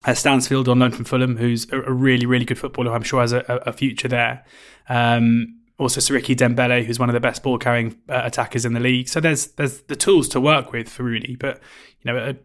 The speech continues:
at Derby, Rooney had some, some quality players too that he brought on very quickly. So, um,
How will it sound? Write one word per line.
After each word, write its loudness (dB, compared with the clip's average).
at -4
Derby, 0
Rooney -2
had -6
some, -8
some -8
quality -4
players -2
too -4
that -8
he -8
brought -4
on -4
very -2
quickly. -10
So, -2
um, 4